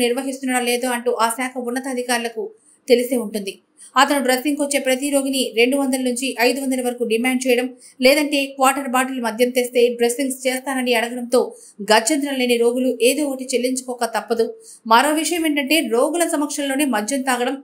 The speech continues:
అతని స్టైలే వేరు అంటున్నారు. కొన్ని సందర్భాల్లో విధులకు వచ్చి హాజరు లిస్టులో సంతకం పెట్టి అర్ధగంట అటు ఇటు తిరిగేసి బ్రాందీ షాపుల ఎదుట ప్రత్యక్షం కావడంతో చూసిన కొందరైతే నోరెళ్లబెడుతున్నారు.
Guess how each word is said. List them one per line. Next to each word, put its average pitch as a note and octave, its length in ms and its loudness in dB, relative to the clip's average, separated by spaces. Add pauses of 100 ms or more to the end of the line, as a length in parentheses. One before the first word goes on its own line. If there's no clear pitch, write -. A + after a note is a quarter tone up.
(160)
అతని A3 240 -10
స్టైలే C4+ 460 0
వేరు B3 220 2
అంటున్నారు. G#3+ 380 -4 (480)
కొన్ని C4+ 200 6
సందర్భాల్లో D#4 500 4
విధులకు D#4 340 0
వచ్చి D#4 160 0 (100)
హాజరు C4 340 2
లిస్టులో B3+ 300 0 (160)
సంతకం C4+ 380 -2
పెట్టి C4 220 2 (160)
అర్ధగంట C#4 400 0 (100)
అటు D4+ 220 -4
ఇటు D4 200 -4
తిరిగేసి C#4 420 0 (520)
బ్రాందీ D4+ 340 6
షాపుల E4+ 300 2
ఎదుట D4 260 0
ప్రత్యక్షం C#4 460 -4
కావడంతో B3 360 0 (320)
చూసిన C4 400 -4
కొందరైతే B3+ 460 0 (240)
నోరెళ్లబెడుతున్నారు. A3 840 -2